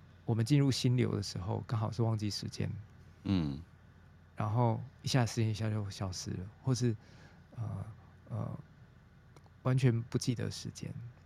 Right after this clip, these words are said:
Speaker 2: 嗯。
Speaker 1: 然后有很多东西很直觉性的会发生，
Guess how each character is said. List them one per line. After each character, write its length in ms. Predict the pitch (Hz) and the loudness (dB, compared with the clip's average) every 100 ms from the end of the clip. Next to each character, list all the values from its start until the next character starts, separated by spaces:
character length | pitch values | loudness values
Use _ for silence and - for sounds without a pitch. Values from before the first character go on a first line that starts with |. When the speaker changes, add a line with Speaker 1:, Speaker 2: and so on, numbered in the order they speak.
| - | -2
Speaker 2:
嗯。 380 | 98 90 76 76 - - - - - - - - - - - - - - - - - - | 4 4 2 -4 -14 -20 -20 -20 -20 -20 -20 -20 -20 -20 -20 -20 -20 -20 -20 -20 -10 2
Speaker 1:
然 100 | 127 | 8
后 60 | |
有 60 | 131 | 8
很 100 | 120 | 8
多 120 | 120 | 4
东 160 | 120 120 | 4 2
西 140 | 117 | 2
很 220 | 113 117 | 2 0
直 200 | 107 123 | 0 0
觉 160 | 135 117 | 4 4
性 160 | 110 113 | 4 2
的 80 | |
会 140 | 104 107 | 0 -2
发 240 | 107 101 | -2 -4
生， 180 | 104 | -4